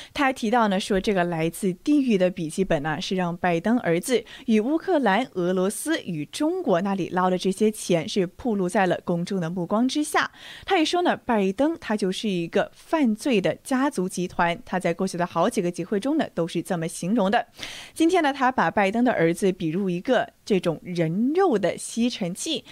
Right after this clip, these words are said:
就跟着他老爸的屁股后面收钱。他还开玩笑说，这个拜登的儿子可能经常问他老爸，“哎，说老爸，我们这个星期去一趟俄罗斯吧，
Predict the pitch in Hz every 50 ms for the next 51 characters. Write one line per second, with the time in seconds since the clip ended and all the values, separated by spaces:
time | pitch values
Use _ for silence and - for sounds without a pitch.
0 | - - - - 240 226 214 - 247 247 269 262 269 220 - - - 196 185 180
1 | 180 190 - - - - 208 185 180 180 - - 294 262 220 190 - 247 226 202
2 | 190 220 - 320 339 339 - - 226 233 - - - - - - - - - 302
3 | 262 240 262 277 - - 269 247 233 196 202 220 - - 233 196 139 - 220 -
4 | - 214 185 180 175 - 202 180 170 175 - 208 190 185 233 247 262 247 - 170
5 | 170 180 196 190 190 - 170 160 165 175 - 185 202 - 190 170 180 214 214 196
6 | 214 214 208 208 175 - - 247 262 240 - - _ - - - - 285 330 349
7 | 330 - 359 349 339 254 220 220 233 277 269 240 185 - 190 175 170 180 - 233
8 | 226 196 214 - - 247 254 262 - 277 277 - - - 214 196 214 226 196 -
9 | - 185 214 220 254 - - 349 359 370 339 285 - -